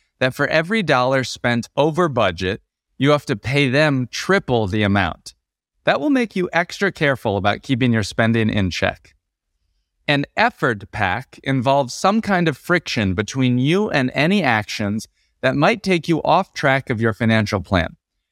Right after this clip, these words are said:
Perhaps before every extraneous purchase outside of an approved list,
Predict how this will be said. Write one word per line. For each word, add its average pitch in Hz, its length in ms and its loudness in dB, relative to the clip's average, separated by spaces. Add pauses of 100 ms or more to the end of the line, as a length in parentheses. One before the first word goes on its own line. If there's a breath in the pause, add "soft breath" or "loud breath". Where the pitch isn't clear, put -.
(200)
Perhaps 156 440 -2
before 165 480 -2
every 170 440 0
extraneous 139 680 0
purchase 113 500 -2
outside 123 540 -2
of 104 100 -4
an 107 80 0
approved 113 420 -4
list, 139 400 0